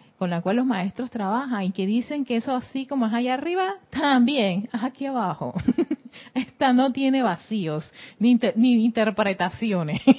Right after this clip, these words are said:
<laughs> como ocurren con las leyes humanas. Entonces, esta está en Boletines Privados de Thomas Prince, volumen número cuatro, el que es de color verdecito. Ay, este, yo sí le he dado tanto tratamiento al, al libro. Él sí, por eso que se está,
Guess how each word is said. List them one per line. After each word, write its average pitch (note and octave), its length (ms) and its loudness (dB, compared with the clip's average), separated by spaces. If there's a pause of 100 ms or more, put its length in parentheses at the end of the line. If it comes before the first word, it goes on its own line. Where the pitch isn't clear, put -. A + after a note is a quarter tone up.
(420)
<laughs> - 640 -8
como F#3+ 200 2
ocurren A3 360 0
con G#3 120 -2
las F3 120 -4
leyes F3 280 -4
humanas. C#3 440 -8 (800)
Entonces, E4 580 0
esta F4+ 360 -2
está D#4+ 160 -2
en D4+ 80 -2
Boletines C#4+ 400 0
Privados B3+ 320 0
de B3 80 -2
Thomas A#3+ 260 0 (100)
Prince, D#4 400 -4 (460)
volumen B3+ 460 4
número D#4+ 320 -2
cuatro, B3 400 0
el G#3 120 -2
que - 100 -6
es A#3 60 0
de B3 100 -2
color A3 360 -2
verdecito. A#3 720 -4
Ay, G#3 140 -2
este, G#3 220 -6
yo G#3 180 -2
sí - 180 -8
le G#3 100 -4
he - 20 -4
dado G#3 160 -4
tanto B3 280 -2
tratamiento F#3 640 -4
al, E3+ 220 -8
al D#3 200 -10
libro. E3 360 -8 (540)
Él D#3 240 -10
sí, - 80 -12
por - 180 -14
eso - 160 -16
que F3 120 -16
se - 120 -10
está, - 460 -12